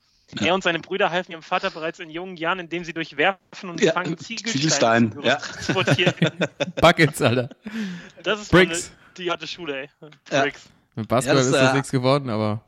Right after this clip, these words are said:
Speaker 1: <laughs> hat er selber gesagt, deswegen, äh, hat er wohl so gute Hände gehabt und gut fangen können, weil er wirklich immer oben auf dem Gerüst stand und, äh, sogar von unten immer die Ziegelsteine nach oben geschmissen worden, er fangen musste.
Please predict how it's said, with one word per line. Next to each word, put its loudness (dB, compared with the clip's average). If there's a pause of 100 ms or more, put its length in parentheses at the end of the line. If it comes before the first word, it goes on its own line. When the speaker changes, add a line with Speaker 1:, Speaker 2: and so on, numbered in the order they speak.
(200)
Speaker 1:
<laughs> -8
hat -2
er 2
selber 2
gesagt, 0
deswegen, -6
äh, -4
hat -2
er -2
wohl -2
so 0
gute -4
Hände 0
gehabt 0
und -6
gut -4
fangen -2
können, -2
weil -2
er -2
wirklich -10
immer -2
oben 4
auf 2
dem -4
Gerüst -4
stand 0
und, -6
äh, 0 (640)
sogar 2
von 0
unten 2
immer 2
die 2
Ziegelsteine -2
nach 2
oben 0
geschmissen -4
worden, 0
er -4
fangen -4
musste. -8